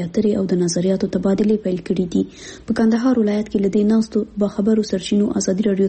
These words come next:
ته وویل چې له تیرو څلورو ورځو راهیسې د طالبانو د حکومت مشر او د کابینې د غړو ترمنځ په افغانستان کې د بهرنیو مؤسسو د فعالیتونو د څرنګوالي په اړه بحثونه روان دي. سرچینې د موضوع د حساسیت له امله نه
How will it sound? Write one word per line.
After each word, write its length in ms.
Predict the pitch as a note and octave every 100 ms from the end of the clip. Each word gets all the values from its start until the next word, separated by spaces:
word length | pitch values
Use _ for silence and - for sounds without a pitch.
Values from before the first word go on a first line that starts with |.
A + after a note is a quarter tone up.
| G3+
ته 80 | A3
وویل 340 | A#3 A3 G#3 -
چې 560 | G#3+ - - - - - - A3
له 180 | A3 G#3+
تیرو 180 | A#3 A#3 A#3
څلورو 300 | A#3 B3 A#3+
ورځو 260 | G3 G3 G#3
راهیسې 320 | G3 G#3 A#3+ G#3+
د 60 | G#3
طالبانو 380 | G3 G3 G#3 G3+
د 60 | F#3
حکومت 340 | G3+ G#3 G3+ A3+
مشر 180 | A3+ A3+ A3
او 20 | F#3+
د 80 | F#3+ G3
کابینې 320 | F#3+ G3 G#3 G3+
د 60 | G3+
غړو 180 | F#3+ F#3
ترمنځ 300 | G#3 A3+ A3+ - - - -
په 100 | A3
افغانستان 420 | G#3+ A#3+ A3+ B3 A#3
کې 60 | A3+
د 80 | G3+
بهرنیو 460 | F#3 G#3 G#3+ A3 G3+
مؤسسو 380 | F#3+ G#3 G#3+ G#3+ G3+
د 60 | -
فعالیتونو 420 | F#3 F#3+ G#3+ G#3 G3
د 80 | F3+
څرنګوالي 500 | G#3 G3+ G3+ A3 G3+ -
په 60 | F#3
اړه 140 | G3+ A3+ F#3
بحثونه 420 | F3 - G3+ F#3
روان 280 | F#3 G3 G3 F#3+
دي. 80 | F#3 - - - - -
سرچینې 500 | G#3+ - A#3 A#3 A3
د 80 | G3+
موضوع 260 | G3+ A3 G#3
د 60 | G#3
حساسیت 420 | G3+ G#3 B3 A3+
له 60 | G3+
امله 200 | G3 G#3
نه 40 | A3